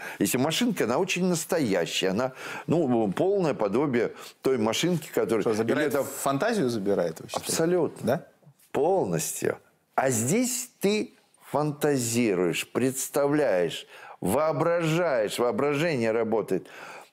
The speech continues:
Speaker 1: У тебя есть, э, вот эта ниша, она ничем не занята. Это как,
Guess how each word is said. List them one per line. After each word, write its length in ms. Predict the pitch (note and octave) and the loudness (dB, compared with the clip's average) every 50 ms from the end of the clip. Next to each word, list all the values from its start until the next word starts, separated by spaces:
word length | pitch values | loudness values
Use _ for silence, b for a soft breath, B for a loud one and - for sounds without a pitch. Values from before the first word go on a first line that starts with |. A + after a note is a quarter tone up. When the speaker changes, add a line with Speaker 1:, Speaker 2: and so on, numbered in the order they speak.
| _ | _
Speaker 1:
У 140 | - A#2 A2+ | -2 -2 0
тебя 320 | A2+ - C#3 B2+ C#3+ E3 E3 | 0 0 0 0 2 0 0
есть, 460 | D3+ C#3 D3+ E3 D3+ - - - B B B B B B _ | 0 0 0 0 -2 -4 -8 -12 B B B B B B _
э, 240 | - G#2+ A2 A2+ A2 - | 0 0 0 0 0 0
вот 280 | A#2+ A#2 C#3 C#3 C#3+ - | 0 0 0 0 0 0
эта 360 | D#3+ D3 D#3 D3+ C#3 A#2+ - - - - - | 0 0 2 0 0 0 -2 -8 -14 -4 -2
ниша, 720 | G#2+ C3 D3+ F#3 G#3+ G3+ D#3+ - - - G2+ E2 C2+ - - - | 0 2 2 2 2 2 0 0 0 0 0 0 -2 -4 -8 -4
она 540 | - F#2+ G#2 G#2+ A#2 C3 C#3 B2+ A#2+ B2 B B B B B B B B | -2 0 0 2 2 2 0 0 -2 -6 B B B B B B B B
ничем 500 | - G#2+ B2+ C3 C3 - - D#3+ C#3+ C#3 | -2 0 0 0 0 0 0 2 2 2
не 100 | C#3 C#3+ | 2 2
занята. 540 | C3+ B2+ C#3 F#3 F3 C#3+ A#2 G2+ F2+ - - B B B B - | 0 0 0 0 0 2 0 0 0 -2 -4 B B B B -2
Это 200 | - G#2+ - A2+ | -2 0 0 0
как, 360 | - D3 C#3 - - - B | 0 0 -2 -2 -4 -10 B